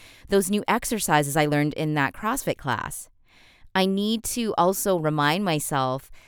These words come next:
to be compassionate and kind to myself in my learning process, and that I just try. My goal is to show up and try my best in everything I'm doing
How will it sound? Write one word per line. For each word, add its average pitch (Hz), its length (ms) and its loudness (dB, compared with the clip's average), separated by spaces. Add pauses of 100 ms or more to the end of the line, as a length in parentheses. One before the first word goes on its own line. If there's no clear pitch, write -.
(220)
to 156 520 0
be 165 160 -2
compassionate 147 840 -2
and 165 160 -2
kind 156 680 -4 (120)
to 180 100 -6
myself 147 420 0
in 156 80 -2
my 139 120 2
learning 135 260 0
process, 127 680 0
and 147 380 -2 (300)
that 160 180 2
I 170 100 4
just 202 240 -4
try. 180 480 -2 (320)
My 196 220 2
goal 180 640 4 (400)
is 180 240 2
to 170 280 -2
show 160 320 2
up 151 160 2
and 165 140 -2
try 156 200 -2
my 139 140 2
best 131 260 -2
in 147 100 -2
everything 135 420 -4
I'm 131 120 0
doing 117 480 -6